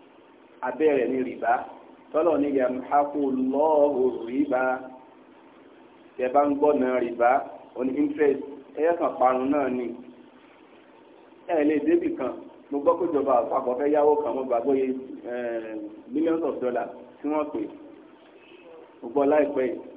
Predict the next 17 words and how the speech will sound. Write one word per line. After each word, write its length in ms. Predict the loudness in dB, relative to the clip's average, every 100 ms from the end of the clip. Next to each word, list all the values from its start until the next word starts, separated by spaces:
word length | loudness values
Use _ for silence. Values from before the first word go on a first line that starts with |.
| -20 -20 -20 -20 -20 -20 -10
wọ́n 180 | -8 -2
fẹ́ 120 | 0 2
yá 100 | 2
owó. 320 | 2 2 0 -2 -2 -12 -20 -20 -20 -20 -20 -20 -20 -4
Wọ́n 160 | 0
tún 140 | 0 0
ti 80 | 4
rówó 240 | 4 4
kan 120 | 0
tí 60 | -2
wọ́n 120 | 2
fẹ́ 200 | 2 2
pín, 180 | 2 -2 -2 -10 -14
wọ́n 140 | -12 -8
tún 120 | -4
fẹ́ 160 | -2 2
yáwó. 240 | 0